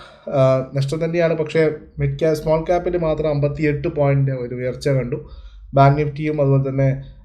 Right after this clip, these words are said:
ആ, മിഡ് ക്യാപ്പിലും തകർച്ച തന്നെയായിരുന്നു തുടർന്നത്. പ്രോഫിറ്റ് ബുക്കിംഗ് തന്നെയാണ് കണ്ടത്.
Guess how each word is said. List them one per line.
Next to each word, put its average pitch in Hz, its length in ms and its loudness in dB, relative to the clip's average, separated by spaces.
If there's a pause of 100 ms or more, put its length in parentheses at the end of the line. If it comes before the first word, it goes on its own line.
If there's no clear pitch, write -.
(160)
ആ, 127 140 4
മിഡ് 135 260 0
ക്യാപ്പിലും 147 640 2
തകർച്ച 127 280 -4
തന്നെയായിരുന്നു 135 500 0
തുടർന്നത്. 113 640 -6
പ്രോഫിറ്റ് 135 300 -4
ബുക്കിംഗ് 135 300 -6
തന്നെയാണ് 123 300 -4
കണ്ടത്. 123 320 -2